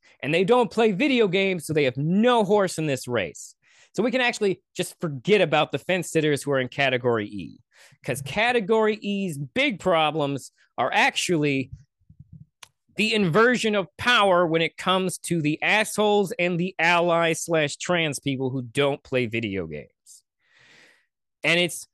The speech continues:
how can these people participate in the boycott? And the problem is, is that everyone who's in this category who are trans or allies who don't give a f-,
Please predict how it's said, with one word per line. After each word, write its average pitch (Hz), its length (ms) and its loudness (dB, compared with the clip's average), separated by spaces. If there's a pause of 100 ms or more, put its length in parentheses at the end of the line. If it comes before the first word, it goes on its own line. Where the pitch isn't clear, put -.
(120)
how 254 640 2 (340)
can 202 240 0
these 233 360 0
people 160 680 0 (160)
participate 170 1300 0 (440)
in 196 280 2
the 170 80 2
boycott? 139 720 0 (580)
And 165 180 0
the 160 60 0
problem 254 640 2
is, 117 480 -2 (300)
is - 80 -10
that 165 200 -2
everyone 302 600 2
who's 277 180 0
in 262 140 0
this 254 160 -2
category 208 580 2
who 180 120 -2
are 165 100 -2
trans 226 500 -4
or 196 140 -2
allies 202 480 0
who 190 80 -6
don't 190 240 -2
give 294 160 -2
a 277 40 -6
f-, - 140 -10